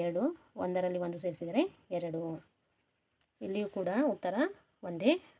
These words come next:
ಬರುತ್ತೆ. ಇಲ್ಲಿ ಆರುನೂರ ಹದಿನೈದು ಇದೆ. ಇಲ್ಲಿ ಏನು ಮಾಡೋಣ ನಾವು? ಆರುನೂರು ಪ್ಲಸ್ ಹದಿನೈದು. ಇದರ ಉತ್ತರ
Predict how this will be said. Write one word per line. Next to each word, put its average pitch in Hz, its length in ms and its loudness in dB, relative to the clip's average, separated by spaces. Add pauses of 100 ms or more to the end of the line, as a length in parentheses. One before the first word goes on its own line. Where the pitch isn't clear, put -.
ಬರುತ್ತೆ. 170 380 -4 (800)
ಇಲ್ಲಿ 220 160 2 (160)
ಆರುನೂರ 208 400 2 (300)
ಹದಿನೈದು 180 420 -2 (120)
ಇದೆ. 160 180 0 (220)
ಇಲ್ಲಿ 196 180 -2
ಏನು 190 100 0
ಮಾಡೋಣ 175 260 0
ನಾವು? 175 160 0 (920)
ಆರುನೂರು 185 640 2 (580)
ಪ್ಲಸ್ 202 300 0 (400)
ಹದಿನೈದು. 165 520 -2 (260)
ಇದರ 190 200 6
ಉತ್ತರ 196 320 0